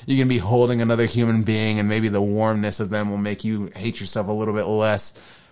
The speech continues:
But who knows? I don't know anything about that. Fucking back to black people. You can't treat white people as a whole white people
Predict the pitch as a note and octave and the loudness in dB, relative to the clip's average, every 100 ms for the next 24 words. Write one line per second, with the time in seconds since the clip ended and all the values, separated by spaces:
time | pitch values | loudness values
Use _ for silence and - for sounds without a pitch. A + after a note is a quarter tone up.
0 | - D3 E3 E3 A2 G#2 G2 - - - | 0 4 6 6 4 0 -2 -10 -18 -6
1 | C#3+ A2 G2+ G2 F#2 G2+ G2+ F#2+ G2 F#2+ | -2 0 -2 -4 -4 -2 -2 -2 -2 -2
2 | - - _ _ - G#2+ G#2+ A2 A2 A2 | -4 -14 _ _ -6 -2 0 2 2 2
3 | G#2 - _ _ _ _ _ - B2 C#3 | -2 -8 _ _ _ _ _ -12 -6 -4
4 | C#3 A#2+ G2+ G2 F#2+ G#2+ G2 G2+ F#2+ - | -4 -4 -2 -2 -2 -2 -2 -2 -4 -6
5 | - _ - - - - D#3+ C3+ - - | -18 _ -2 -2 0 -2 2 2 -2 -8
6 | _ _ - - B2 A#2 G#2 F#2 - _ | _ _ -6 -4 2 2 2 -2 -10 _
7 | _ _ _ _ _ _ _ - A2+ A#2 | _ _ _ _ _ _ _ -10 0 4
8 | A#2 A2+ - A#2 - A2 G#2+ A2 G#2 G2+ | 4 2 0 -2 -2 -2 -2 -4 -2 -2
9 | - A#2+ A2+ A2+ G#2 F#2+ G2+ F#2+ - F#2 | -2 0 0 0 -2 -2 -4 -4 -8 -8
10 | F2+ F2+ | -8 -10